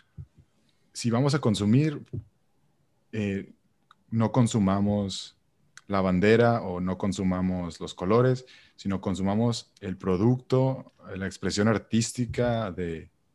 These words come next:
de las personas reales que, que están en la comunidad, ¿no? Sea o no un producto evidentemente L G B T, güey, o algo así, güey.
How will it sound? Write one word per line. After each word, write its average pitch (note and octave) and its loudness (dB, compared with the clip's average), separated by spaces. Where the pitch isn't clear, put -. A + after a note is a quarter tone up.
de F#2 -4
las F2+ -4
personas C3 2
reales G#2+ 4
que, E2 -8
que - -18
están F2+ -4
en F2 -4
la E2 -8
comunidad, E2 -8
¿no? F#2+ -6
Sea D3 8
o C3 6
no A#2+ 6
un A2+ -2
producto G#2 2
evidentemente G2+ 2
L G2 -2
G F#2+ -2
B F2+ 2
T, F2 -2
güey, D#2+ -6
o E2+ -8
algo D#2+ -8
así, D#2+ -10
güey. - -12